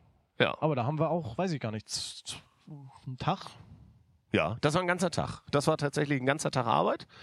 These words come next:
Speaker 2: Da war
Speaker 1: bis
Speaker 2: der
Speaker 1: das
Speaker 2: Sch-,
Speaker 1: alles hübsch war und
Speaker 2: hat der
Speaker 1: so.
Speaker 2: Chef tatsächlich mal mitgearbeitet.
Speaker 1: Was soll das denn heißen, sag mal? <laughs> Als hätte ich das Arbeiten nicht erfunden. Hallo, hallo. <laughs>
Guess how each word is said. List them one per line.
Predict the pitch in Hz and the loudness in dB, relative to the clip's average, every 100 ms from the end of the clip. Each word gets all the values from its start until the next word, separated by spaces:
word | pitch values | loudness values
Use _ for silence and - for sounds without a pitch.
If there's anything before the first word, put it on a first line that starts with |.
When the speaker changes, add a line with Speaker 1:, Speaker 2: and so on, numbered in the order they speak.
| - | -6
Speaker 2:
Da | 117 123 | -2 0
war | 131 | 2
Speaker 1:
bis | 156 | 2
Speaker 2:
der | 170 | 4
Speaker 1:
das | 147 | 2
Speaker 2:
Sch-, | |
Speaker 1:
alles | 139 135 180 | 4 4 2
hübsch | 190 - | 2 2
war | 95 80 | 2 4
und | 123 | 2
Speaker 2:
hat | 143 | 2
der | |
Speaker 1:
so. | 160 | 2
Speaker 2:
Chef | 156 | 0
tatsächlich | - 139 147 135 | 0 -2 0 -2
mal | 120 | -2
mitgearbeitet. | 135 - 101 98 107 139 - - - | -2 -2 -2 0 -2 -4 -10 -20 -18
Speaker 1:
Was | - - | -12 -10
soll | - | -6
das | 82 - | -2 -2
denn | 71 69 | -2 -2
heißen, | - 76 - - - | 0 2 2 0 -2
sag | 104 - | 2 4
mal? | - - - - - - | 4 2 -2 0 -2 0
<laughs> | 180 - 220 240 254 196 - | -2 2 2 2 -2 -2 2
Als | 135 - | 2 4
hätte | 143 | 2
ich | 143 160 | 0 0
das | 143 113 | 0 2
Arbeiten | 117 165 117 107 | 2 4 2 0
nicht | 110 | -2
erfunden. | 110 98 151 90 73 | -2 0 0 0 2
Hallo, | 85 98 90 | 4 4 4
hallo. | 87 92 175 - | 2 2 -2 -8
<laughs> | - - - 170 220 - - | -14 -12 -10 -8 -2 -2 2